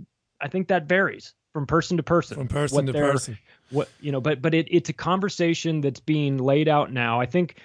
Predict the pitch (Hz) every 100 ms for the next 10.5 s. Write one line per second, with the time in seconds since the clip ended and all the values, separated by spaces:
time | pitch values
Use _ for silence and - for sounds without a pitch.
0 | - - 208 185 - 214 226 190 - 165
1 | 165 156 139 127 - 135 127 - - 131
2 | 120 117 143 135 127 110 139 135 123 117
3 | 110 110 - _ - 147 143 151 156 170
4 | 160 - 147 147 - 139 - 131 123 120
5 | - - - - 127 139 131 143 139 131
6 | 139 123 - 131 - 185 190 170 135 131
7 | 127 123 139 - 147 127 185 175 139 127
8 | 127 127 147 120 - 156 156 143 - 180
9 | 131 - 190 185 190 185 - 247 247 139
10 | 110 127 135 - -